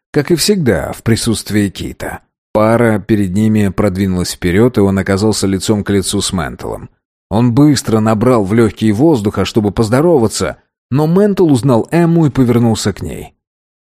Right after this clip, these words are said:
Он обнял её. Джеймс почувствовал, что ей было неловко, но ничего не мог поделать. «Эмма, дорогая, как смело с твоей стороны прийти сюда в такой момент.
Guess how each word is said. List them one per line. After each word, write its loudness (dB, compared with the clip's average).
Он 2
обнял 2
её. -4
Джеймс 0
почувствовал, -2
что -2
ей 2
было 0
неловко, 0
но 2
ничего 0
не 2
мог 0
поделать. 0
«Эмма, -4
дорогая, -4
как -2
смело 0
с -8
твоей 2
стороны 0
прийти -2
сюда -2
в -8
такой -2
момент. -2